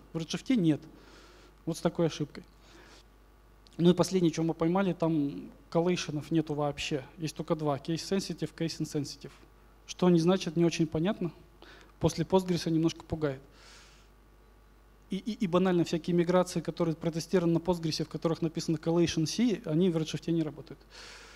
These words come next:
В Кликхаусе какие проблемы? Ну, в Кликхаусе инструменты, которые для миграции, Кликхаус не поддерживают.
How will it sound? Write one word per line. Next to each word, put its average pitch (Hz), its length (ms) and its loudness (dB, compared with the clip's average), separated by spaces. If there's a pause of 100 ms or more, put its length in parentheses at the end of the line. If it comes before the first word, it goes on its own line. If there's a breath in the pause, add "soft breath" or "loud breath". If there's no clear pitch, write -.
(160 loud breath)
В - 40 -20
Кликхаусе 214 720 0 (280 loud breath)
какие 185 240 0
проблемы? 165 500 4 (600 loud breath)
Ну, 190 480 6
в - 100 -20
Кликхаусе 214 580 2
инструменты, 196 560 2
которые 170 420 -2
для 170 140 4
миграции, 175 520 4
Кликхаус 196 500 2
не 175 120 8
поддерживают. 143 720 2